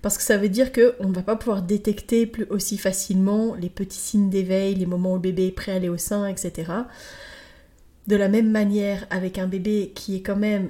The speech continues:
dans une autre pièce, euh, que un bébé qui est tout près de soi. Alors quand on parle de cododo, il y a effectivement le partage du lit, ça c'est une chose, euh, mais il y a aussi des systèmes avec, euh, des, des petits lits qui se, qui se mettent contre le lit des parents, c'est ce qu'on appelle les lits de cododo justement.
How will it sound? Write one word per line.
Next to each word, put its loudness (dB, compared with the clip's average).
dans -6
une -6
autre -10
pièce, 2
euh, 2
que 4
un 0
bébé 0
qui -4
est -4
tout -4
près -6
de -18
soi. -8
Alors -4
quand 4
on 4
parle 4
de 2
cododo, 2
il -2
y 8
a 6
effectivement 4
le 6
partage 0
du -2
lit, -2
ça -4
c'est -6
une -4
chose, -4
euh, 6
mais 2
il 2
y 2
a 2
aussi 2
des 2
systèmes 4
avec, -2
euh, -2
des, -6
des -4
petits -6
lits 2
qui -14
se, -4
qui -6
se -6
mettent -2
contre 2
le -4
lit -4
des -2
parents, -4
c'est -6
ce -8
qu'on 0
appelle 0
les 2
lits 2
de -2
cododo -6
justement. -8